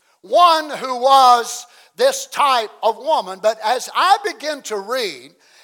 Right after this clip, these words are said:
in the scripture, what I found amazing in the last few weeks as I've been poring over this is that not one time did the Bible ever blame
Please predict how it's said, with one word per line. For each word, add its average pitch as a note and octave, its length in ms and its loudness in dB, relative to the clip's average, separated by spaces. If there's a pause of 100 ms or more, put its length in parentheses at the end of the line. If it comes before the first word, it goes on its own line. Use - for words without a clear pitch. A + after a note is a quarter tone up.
(160)
in A#3+ 200 -4
the G#3 100 -10
scripture, - 640 -10 (580)
what D#4+ 220 2
I D4+ 140 2
found C#4+ 580 -4
amazing A3 920 -6
in G3 200 -12
the G3 100 -6
last G#3 420 -8
few F3+ 200 -18
weeks G3+ 500 -12 (320)
as G3 160 -10
I've B3 260 -2
been G#3+ 140 -8 (120)
poring C#4 600 -4 (100)
over F#3 360 -4
this B2+ 500 -16 (540)
is C4+ 320 0
that A3 300 -4
not B3 440 -4
one D#4 420 -2
time D4+ 600 -10 (580)
did A#3+ 240 -6
the G#3 80 -4
Bible F3+ 720 -8 (600)
ever G3+ 340 -6
blame D#3+ 800 -16